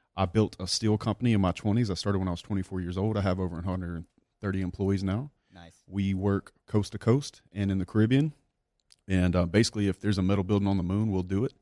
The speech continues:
Speaker 2: Yep.
Speaker 1: We hang steel. Uh, I have an online business where I help guys change their, their life by pushing them into Andrew Tate's war room and kinda help mold and guide them from there in all levels of masculinity, style, networking, understanding money,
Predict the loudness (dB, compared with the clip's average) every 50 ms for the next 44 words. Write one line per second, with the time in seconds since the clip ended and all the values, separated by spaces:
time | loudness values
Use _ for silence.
0 | _ _ _ _ -10 -6 -2 0 0 0 0 -2 -4 -4 -2 -2 -2 -2 -6 _
1 | _ _ _ _ _ _ _ _ _ _ _ -18 -14 -14 -14 -8 -4 0 2 2
2 | 2 2 2 2 2 4 4 4 4 4 2 2 2 0 0 0 0 -2 -2 -6
3 | -4 -2 0 0 2 2 0 -2 -2 -4 -2 0 0 2 2 2 0 0 -2 -6
4 | -10 _ _ _ _ _ _ _ -4 0 0 2 0 0 -2 -2 -4 -4 -6 -8
5 | _ _ _ _ -2 0 0 0 2 2 2 2 2 2 0 0 0 0 0 -2
6 | -2 0 0 -2 0 0 0 0 0 0 -2 -2 -2 -2 -2 -2 -2 -2 -4 -4
7 | -2 -2 -2 -2 -4 -4 -2 -2 0 0 -2 -2 -4 -6 -10 _ _ _ _ _
8 | -10 -10 -6 -4 -2 -2 -2 -2 -2 -2 -2 -2 -2 -4 -10 -12 -8 -4 -2 -2
9 | 0 0 -2 -2 -4 -2 -2 -2 -2 -2 -2 -2 -2 -4 -4 -6 -8 -6 -4 -2
10 | 0 0 0 0 -2 -2 -2 -2 0 -2 -2 -4 -4 -8 -8 -4 -4 -2 -2 -4
11 | -6 -8 -8 -6 -4 -4 -4 -4 -4 -4 -6 -6 -8 _ _ _ _ _ -4 -2
12 | 0 2 2 2 2 2 0 0 -2 -4 -8 -8 -4 0 0 0 0 0 -2 -2
13 | -2 -2 -4 -6 -4 -4 -6 -8 _ _ _ _ _ -4 -2 -2 -2 -2 -6 -6
14 | -4 -4 -2 -2 -4 -4 -4 -2 -2 0 0 -2 -2 -4